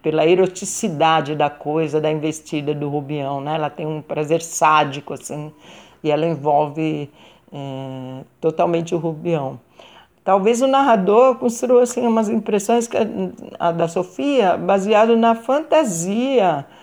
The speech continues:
e, e dela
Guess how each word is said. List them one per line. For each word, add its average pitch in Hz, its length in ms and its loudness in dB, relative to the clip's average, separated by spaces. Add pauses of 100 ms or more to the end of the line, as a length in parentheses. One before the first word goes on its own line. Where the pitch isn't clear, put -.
(320)
e, 180 1700 0
e 156 80 -8
dela 170 1000 4